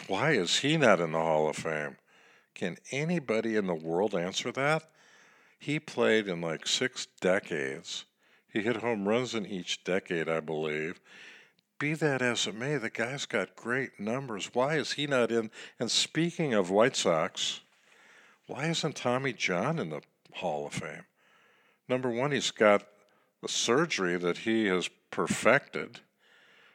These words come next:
and helped save the careers of thousands of pitchers from high school to major leagues. I mean, look at that Tommy John surgery. They,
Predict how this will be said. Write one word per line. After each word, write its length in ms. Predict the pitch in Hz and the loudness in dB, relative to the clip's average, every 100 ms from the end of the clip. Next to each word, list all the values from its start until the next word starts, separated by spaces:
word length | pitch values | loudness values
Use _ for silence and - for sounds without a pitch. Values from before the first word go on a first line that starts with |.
| _ | _
and 120 | 113 | -2
helped 460 | 98 110 104 - - _ | 4 4 4 -2 -20 _
save 420 | - - 117 120 92 | -4 4 4 4 0
the 80 | |
careers 540 | 90 - 98 117 131 - | -6 -4 -2 2 2 2
of 140 | 85 | -2
thousands 640 | - 101 107 127 98 80 | 2 6 8 6 2 -4
of 180 | 76 73 | -8 -10
pitchers 680 | - 127 - 80 76 - - - _ _ - - - - | -2 -2 -2 -6 -8 -8 -8 -12 _ _ -20 -20 -20 -20
from 400 | - 117 98 92 - _ _ _ - | -2 2 2 2 -8 _ _ _ 0
high 180 | 107 110 | 4 6
school 420 | - - 110 98 | 4 2 2 2
to 100 | 95 | 0
major 300 | 95 87 87 | -2 -2 -2
leagues. 540 | 95 127 104 - - - _ - | 0 0 -2 -6 -12 -14 _ -8
I 40 | |
mean, 160 | 139 139 | -6 -6
look 180 | 165 151 | -6 -2
at 60 | |
that 180 | 156 131 | 0 0
Tommy 320 | - 120 120 | 0 0 0
John 320 | 120 120 120 135 | -2 0 0 0
surgery. 560 | - 92 78 82 73 - - - _ - | -4 -4 -6 -8 -8 -10 -20 -20 _ -4
They, 160 | 135 | -4